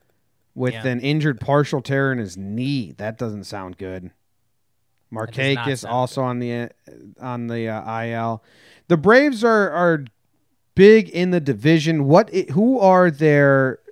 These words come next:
Speaker 1: one, two, three in the playoffs, Jake? Are we gonna sound stupid by not knowing?
Speaker 2: No, I think, uh, it's, it's Soroka, your guy,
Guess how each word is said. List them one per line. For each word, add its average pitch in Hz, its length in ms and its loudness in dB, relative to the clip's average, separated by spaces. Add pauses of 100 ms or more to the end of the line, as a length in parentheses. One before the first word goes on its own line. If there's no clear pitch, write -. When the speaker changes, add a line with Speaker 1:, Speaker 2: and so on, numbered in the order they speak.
(220)
Speaker 1:
one, 156 320 2
two, 156 220 0
three 147 260 2
in 135 60 2
the 117 80 -4
playoffs, 123 480 -2
Jake? 92 380 -14 (100)
Are 117 80 -6
we 139 120 0
gonna 135 160 -2
sound 117 260 -6
stupid 139 360 -2
by 113 100 -4
not 110 240 -6
knowing? 165 400 -2 (800)
Speaker 2:
No, 277 320 -2
I 240 80 0
think, 233 420 -6
uh, 180 200 0 (100)
it's, - 380 -8
it's 160 240 -6
Soroka, 185 920 0
your 160 200 -2
guy, 135 560 -4